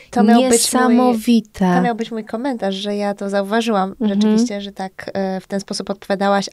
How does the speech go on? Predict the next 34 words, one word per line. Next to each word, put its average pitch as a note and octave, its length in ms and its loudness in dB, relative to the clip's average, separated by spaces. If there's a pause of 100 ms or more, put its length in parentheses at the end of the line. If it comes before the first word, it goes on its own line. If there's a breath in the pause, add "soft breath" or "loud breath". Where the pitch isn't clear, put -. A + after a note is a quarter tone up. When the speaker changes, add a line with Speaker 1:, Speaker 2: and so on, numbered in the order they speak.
(120)
Speaker 1:
A G#3+ 80 -2
też B3 280 -4
od A3 300 -6
razu G#3+ 200 -2
zaznaczam, G3+ 480 -4
że F#3+ 60 -4
absolutnie G3 340 -6
to F#3+ 60 -14
też - 220 -10
nie F#3+ 60 -6
było F#3 160 -4
moją F3+ 280 -6
intencją, F3+ 440 -6
żeby F3 340 -4
cię F3 180 -4
stawiać F3+ 400 -2
w - 40 -20
takim F3+ 260 -4
stanie, F3+ 320 -4
żebyś F3 420 -4
się - 120 -4
musiała C4 220 0
z - 40 -4
tego F#3 160 -4
Speaker 2:
Mhm. A3+ 160 2 (120)
Speaker 1:
tłumaczyć. A3+ 220 0 (540)
E, - 140 -12
moje G#3 500 -4
pytanie G#3+ 280 -6
było G#3 120 -2
pokierowane G#3 460 -8
zwykłą G#3 260 -10
ciekawością, G#3 600 -4
bo G#3 180 -2